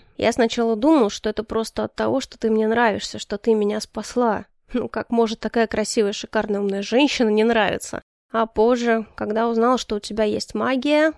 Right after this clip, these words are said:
уже начал догадываться". "А она у меня есть?" — приподняла я брови. "Ты можешь назвать эту букву?" Принц быстро начертил первую букву местного алфавита в воздухе пальцем,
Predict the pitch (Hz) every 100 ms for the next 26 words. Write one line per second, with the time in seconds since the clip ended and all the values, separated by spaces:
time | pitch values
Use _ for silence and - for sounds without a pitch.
0 | - 262 220 220 214 214 240 233 247 226
1 | 190 190 196 - 220 202 _ _ _ _
2 | _ _ _ - 240 240 233 226 226 226
3 | 214 262 - - _ _ _ - 214 220
4 | 220 240 233 220 247 240 214 196 202 _
5 | _ _ - 208 214 277 311 - 226 214
6 | 208 208 208 220 208 214 - 190 208 -
7 | _ _ _ 262 311 247 233 269 220 214
8 | - 220 - 262 - 240 226 220 254 302
9 | 240 220 233 233 208 208 214 214 214 269
10 | 294 214 214 240 240 247 - 233 208 -
11 | 190